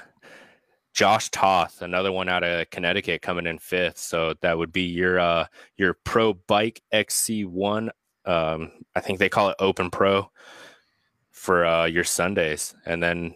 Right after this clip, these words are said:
we have, uh, a lot of guys, a lot of the guys that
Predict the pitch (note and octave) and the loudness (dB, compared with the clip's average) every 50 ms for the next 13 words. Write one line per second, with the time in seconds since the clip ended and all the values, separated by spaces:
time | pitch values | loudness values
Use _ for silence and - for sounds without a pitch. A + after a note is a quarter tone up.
0 | _ _ - F2+ F2+ F2 E2+ E2 E2+ F2+ F2 F2 E2+ D#2+ F#2 F#2 F2 F2 F2 E2+ | _ _ -4 -2 0 0 0 2 2 2 2 2 0 0 0 2 2 2 2 2
1 | E2+ - - E2+ E2+ F2 F#2 F2+ F2+ F2 F#2+ F#2 F2+ F2+ F2+ E2+ - - - - | 0 0 0 0 2 2 2 2 0 0 0 2 2 2 0 -2 -4 -6 -10 -12
2 | _ _ - - - _ _ _ _ _ _ - - F#2 F2+ F#2 G2+ G#2 A2 G2+ | _ _ -20 -20 -20 _ _ _ _ _ _ -4 -2 0 2 4 4 2 2 0
3 | G2+ F2 G#2+ G#2 G#2+ G#2 G#2 G2+ - - - F#2 F2 E2 | 0 2 2 2 4 2 2 0 -4 -4 -2 -2 -2 -2